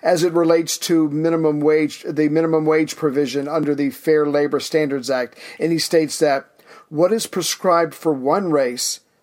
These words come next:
must be prescribed for the others, and you cannot prescribe the same wages for a black, for the black man as you do the white man. So again,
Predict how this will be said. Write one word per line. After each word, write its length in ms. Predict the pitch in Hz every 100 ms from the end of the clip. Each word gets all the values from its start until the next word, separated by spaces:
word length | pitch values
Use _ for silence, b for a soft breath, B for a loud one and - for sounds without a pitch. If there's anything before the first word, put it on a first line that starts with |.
| _ -
must 400 | 151 156 151 -
be 140 | 156
prescribed 640 | 156 143 - 156 147 139
for 160 | - 160
the 160 | 143 156
others, 480 | 160 131 120 - - _ _ _ _ -
and 320 | 185 185 151
you 120 | 170
cannot 480 | 170 160 156 170 -
prescribe 500 | 170 - - 160 135
the 60 |
same 420 | 135 - 170 180 180
wages 440 | 175 175 160 143
for 180 | - 156
a 60 |
black, 420 | 127 - 151 160 -
for 140 | 160
the 60 | 143
black 320 | 131 160 160
man 340 | 147 127 123 127 B B B
as 260 | - 165 160
you 100 | 160
do 220 | 135 156
the 140 | 147 139
white 320 | 139 147 -
man. 400 | 127 107 82 - _ _ _
So 320 | - - 170
again, 580 | 147 131 165 165 165 160